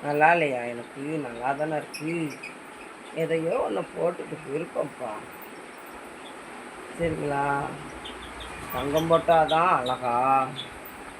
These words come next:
ஆயாவுக்கு எதை போட்டாலும் அழகா இருப்பேன், எந்த பொருளை போட்டாலும் அழகா இருப்பேன்,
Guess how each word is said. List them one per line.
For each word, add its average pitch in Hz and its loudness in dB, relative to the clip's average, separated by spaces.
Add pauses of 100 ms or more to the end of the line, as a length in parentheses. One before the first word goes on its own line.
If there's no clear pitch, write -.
(300)
ஆயாவுக்கு 147 8
எதை 147 6 (100)
போட்டாலும் 151 2
அழகா 120 -2
இருப்பேன், - -8 (760)
எந்த 185 4
பொருளை 175 2
போட்டாலும் 143 0
அழகா 120 -4
இருப்பேன், 117 -4